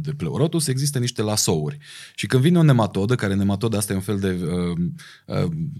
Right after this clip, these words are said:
organism din ăsta unicelular, vine nematoda așa pe acolo și intră în lasoul ăsta care se strânge, efectiv chimic,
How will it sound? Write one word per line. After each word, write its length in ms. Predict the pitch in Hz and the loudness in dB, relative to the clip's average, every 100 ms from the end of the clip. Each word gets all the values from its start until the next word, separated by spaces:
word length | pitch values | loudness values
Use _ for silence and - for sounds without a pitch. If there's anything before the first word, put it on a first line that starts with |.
| - | -4
organism 400 | 98 98 104 101 | 0 2 2 2
din 100 | 95 | 0
ăsta 160 | 95 | 0
unicelular, 800 | 95 98 90 76 101 160 165 - - | 0 0 -2 -2 0 0 0 -6 0
vine 180 | 139 147 | 4 6
nematoda 420 | 120 107 147 110 | 4 4 2 2
așa 180 | 104 120 | 0 -2
pe 100 | 95 | -2
acolo 240 | 120 147 | 2 2
și 140 | 143 | 4
intră 180 | 131 131 | 2 2
în 40 | 104 | 0
lasoul 280 | 90 - 131 | 0 0 0
ăsta 140 | 143 | 0
care 160 | 135 123 | 0 -2
se 120 | 120 | -2
strânge, 400 | 107 - 120 90 | -2 2 2 2
efectiv 420 | 107 143 147 143 | 0 -2 2 2
chimic, 520 | 147 110 90 92 - | 2 2 2 0 -4